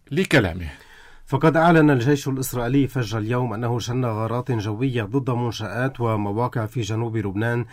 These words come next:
Speaker 2: تابعة لحزب الله المدعوم على غرار حركة حماس من إيران. أضاف أنه من بين البنى التحتية التي تمت مهاجمتها تم تدمير أسلحة ومواقع وأماكن يستخدمها التنظيم،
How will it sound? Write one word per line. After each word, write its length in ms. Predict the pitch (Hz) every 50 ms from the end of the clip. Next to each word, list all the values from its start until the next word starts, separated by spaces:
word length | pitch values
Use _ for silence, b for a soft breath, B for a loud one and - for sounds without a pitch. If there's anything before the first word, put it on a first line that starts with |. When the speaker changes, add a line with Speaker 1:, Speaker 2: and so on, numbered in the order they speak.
| B B B B B _ -
Speaker 2:
تابعة 380 | 131 131 135 123 127 120 113
لحزب 380 | 117 113 110 - 143 131 107 113
الله 340 | 123 120 135 139 147 147 120
المدعوم 500 | 123 120 117 113 123 135 151 143 110 95
على 200 | 90 101 110 110
غرار 420 | 101 110 113 113 127 131 127 113
حركة 360 | 104 - 127 120 113 - 107 -
حماس 480 | - - 107 98 107 123 120 - - 113
من 100 | 113 110
إيران. 380 | 104 104 110 120 120 110 87 B B B B B B B -
أضاف 420 | - 110 110 127 135 139 139 - -
أنه 320 | - 127 131 127 120 123
من 220 | 117 110 110 107
بين 200 | 101 117 123 123
البنى 300 | 117 104 104 117 123 120
التحتية 480 | 117 113 - - - - - 139 120 113
التي 220 | 104 104 104 98
تمت 400 | 95 - 127 123 123 120 113 -
مهاجمتها 800 | 123 110 110 110 104 92 98 101 123 123 131 123 123 127 120 113 B B B B B B _ -
تم 200 | 127 127 131 123
تدمير 560 | 120 135 120 110 135 165 165 156 147 - -
أسلحة 420 | 151 - - 131 120 - 120 110
ومواقع 680 | 95 92 98 113 123 117 120 127 143 139 135 - 117 95
وأماكن 640 | 101 113 117 107 113 123 131 131 127 - 120 107 104
يستخدمها 600 | 104 - - 120 - - 127 139 139 120 117 117
التنظيم، 520 | 110 - 113 110 101 127 139 143 139 135